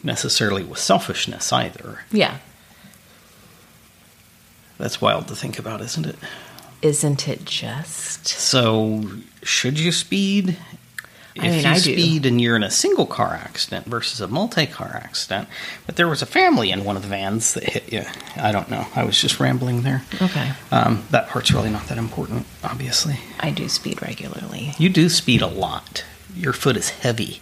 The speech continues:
Speaker 2: Mm-hmm.
Speaker 1: Piggish, even.
Speaker 2: What?
Speaker 1: To refer to, hoggish, that's what you said earlier, right? Hog is how you
Speaker 2: Hog.
Speaker 1: referred to yourself?
Speaker 2: Yes.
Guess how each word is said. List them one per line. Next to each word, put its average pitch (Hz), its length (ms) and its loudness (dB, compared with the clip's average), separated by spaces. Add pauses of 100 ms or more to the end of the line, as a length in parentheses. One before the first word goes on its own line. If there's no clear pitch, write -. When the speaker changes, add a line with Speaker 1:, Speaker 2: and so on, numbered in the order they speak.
(160)
Speaker 2:
Mm-hmm. 143 340 -6 (1080)
Speaker 1:
Piggish, - 600 0 (160)
even. 101 420 -4
Speaker 2:
What? 175 360 2 (160)
Speaker 1:
To 175 140 4
refer 220 460 6
to, 220 240 4
hoggish, 160 580 4
that's 135 240 -4
what 120 100 -6
you 104 120 -6
said 101 220 -2
earlier, 85 360 -6 (200)
right? 113 220 0
Hog 156 400 0
is 139 140 -4
how 151 80 -2
you 156 60 4
Speaker 2:
Hog. 139 200 4
Speaker 1:
referred 151 240 2
to 156 60 -2
yourself? 156 420 -2
Speaker 2:
Yes. - 460 -14